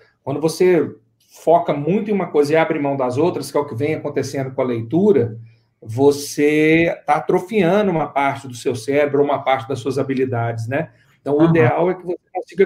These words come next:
Speaker 1: combinar isso, entendeu? Pô, pega conteúdo de vídeo, assiste, curte, série, filme, eu adoro e tal, não sei o quê. Cara,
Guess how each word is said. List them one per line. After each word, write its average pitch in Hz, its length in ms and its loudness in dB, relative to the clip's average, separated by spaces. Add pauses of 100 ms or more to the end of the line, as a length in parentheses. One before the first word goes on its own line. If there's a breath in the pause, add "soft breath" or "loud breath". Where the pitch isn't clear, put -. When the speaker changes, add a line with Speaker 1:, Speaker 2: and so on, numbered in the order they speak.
Speaker 1:
combinar 190 600 2
isso, 165 400 -2
entendeu? 120 540 0 (180)
Pô, 135 180 2
pega 165 300 2
conteúdo 175 380 2
de 147 100 -8
vídeo, 143 360 -2
assiste, - 580 -4
curte, 147 420 2
série, 160 460 0
filme, 151 420 2
eu 147 120 4
adoro 151 460 4
e 131 60 -4
tal, 151 180 -2
não 147 60 -6
sei - 160 -10
o - 40 -20
quê. 185 260 0 (300 soft breath)
Cara, - 280 -4